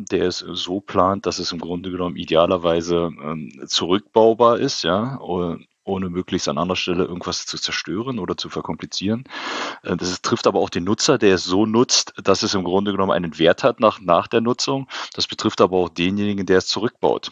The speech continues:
ne? Es macht einen Unterschied, ob ich was zurückbaue und auf einen großen Haufen werfe oder ob ich was zurückbaue und sauber abstaple. Ähm, und da dürfen Gewohnheiten verändert werden.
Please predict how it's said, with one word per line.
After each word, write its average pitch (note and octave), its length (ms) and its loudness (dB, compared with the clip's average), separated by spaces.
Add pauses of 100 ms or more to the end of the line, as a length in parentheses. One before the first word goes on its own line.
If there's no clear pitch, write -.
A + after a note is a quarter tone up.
ne? G#2 140 -4
Es - 120 -4
macht F#2+ 120 -2
einen - 140 -4
Unterschied, B2+ 480 -2
ob G#2 140 -2
ich G2+ 140 -8
was G2 140 0
zurückbaue G#2+ 540 2
und G2+ 100 -2
auf F#2 120 -4
einen G2 80 -6
großen F2+ 300 0
Haufen F#2 280 2
werfe B2+ 380 2 (380)
oder G2 180 2
ob G2 100 -2
ich G2 100 -10
was G#2 120 2
zurückbaue G2+ 500 2
und G2 120 0
sauber F#2+ 280 4
abstaple. C#2 600 0 (520)
Ähm, F2 300 0
und - 160 -6
da F#2 140 4
dürfen C#3+ 240 -2
Gewohnheiten A2+ 540 0
verändert - 520 -2
werden. F3 360 -6